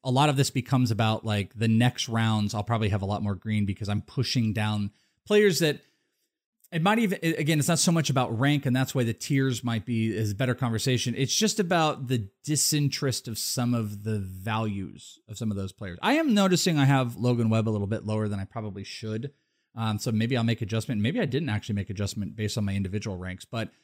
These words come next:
you know, of those guys, I have glowingly talked about Bobby Miller and Gleyber Torres. Gleyber Torres in for just another big offensive season, totally underrated. Um,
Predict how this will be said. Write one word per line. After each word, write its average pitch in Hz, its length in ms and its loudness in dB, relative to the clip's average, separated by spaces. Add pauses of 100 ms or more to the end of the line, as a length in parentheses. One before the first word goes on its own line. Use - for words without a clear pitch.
(220)
you 147 60 -2
know, 156 60 2
of 156 80 0
those 170 220 4
guys, 147 440 2
I 135 200 4
have 123 240 4 (560)
glowingly 139 580 4
talked 120 360 -2
about 107 340 -2
Bobby 110 220 2
Miller 107 320 2
and 101 220 -4
Gleyber 101 300 -4
Torres. 107 580 -4 (100)
Gleyber 110 280 -2
Torres 107 440 -2
in 101 240 -2
for 101 160 -10
just 95 240 -10
another 98 500 -2 (180)
big 104 300 -4
offensive 101 500 -6
season, 98 360 -4
totally 107 320 0
underrated. 101 640 0 (360)
Um, 107 300 0